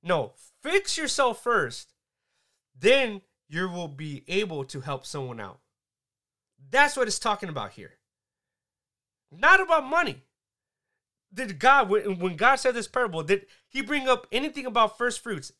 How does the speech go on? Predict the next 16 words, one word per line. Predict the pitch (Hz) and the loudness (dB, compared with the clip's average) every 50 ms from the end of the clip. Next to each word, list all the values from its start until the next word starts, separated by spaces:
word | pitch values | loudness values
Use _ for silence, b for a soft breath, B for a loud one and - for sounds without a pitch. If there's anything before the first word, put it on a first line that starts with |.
| _ | _
anything | 233 285 302 320 - 311 285 | -6 -6 -6 -6 -6 -6 -6
about | 277 226 254 233 214 - | -2 2 2 2 2 2
tithes, | - 220 190 147 131 - - | 0 0 0 0 -2 -6 -8
anything | 254 302 - - 285 | -10 -8 -8 -8 -8
about | 269 226 233 220 214 | -2 0 2 4 4
offerings? | 226 226 220 - 160 120 98 107 - - _ _ _ _ _ _ _ _ _ _ _ 196 | 4 2 2 -2 -8 -12 -12 -16 -20 -20 _ _ _ _ _ _ _ _ _ _ _ -4
No. | 202 233 285 330 330 220 - - _ _ _ _ _ _ _ _ _ _ _ _ _ _ _ _ _ _ _ _ _ _ _ _ _ _ _ _ _ _ _ _ _ _ _ _ _ _ _ | 0 2 2 2 2 0 -4 -8 _ _ _ _ _ _ _ _ _ _ _ _ _ _ _ _ _ _ _ _ _ _ _ _ _ _ _ _ _ _ _ _ _ _ _ _ _ _ _
So | - - 233 | -2 -2 -2
it's | 208 247 262 247 - | 0 -2 -4 -4 -2
our | - - 269 311 349 370 | 2 4 6 6 6 4
responsibility | 370 330 - - - 262 262 247 - 226 180 170 190 262 320 330 262 160 139 135 143 - _ _ _ _ _ _ _ _ _ _ _ _ _ _ _ _ _ _ _ _ _ _ _ _ _ _ - | 2 -2 -2 -2 0 0 0 0 -2 -8 -10 -8 -6 -6 -4 -4 -6 -6 -8 -10 -14 -16 _ _ _ _ _ _ _ _ _ _ _ _ _ _ _ _ _ _ _ _ _ _ _ _ _ _ -6
to | - 302 302 | -4 -4 -4
read | 240 220 311 311 302 254 | -2 -2 -2 -2 -2 -4
the | 311 | -4
scriptures. | 294 - - 339 381 403 392 - - 170 117 98 - - - - _ _ _ _ _ _ _ _ _ _ _ _ _ _ _ _ _ _ _ _ _ _ _ _ _ _ _ _ _ _ _ _ _ _ _ _ | -6 -6 -4 -4 -4 -4 -4 -6 -8 -8 -8 -10 -14 -18 -20 -20 _ _ _ _ _ _ _ _ _ _ _ _ _ _ _ _ _ _ _ _ _ _ _ _ _ _ _ _ _ _ _ _ _ _ _ _
Nowhere | 180 214 226 233 262 320 359 381 370 302 226 180 139 107 - | -8 -6 -6 -2 0 2 2 2 2 2 0 -2 -2 -4 -8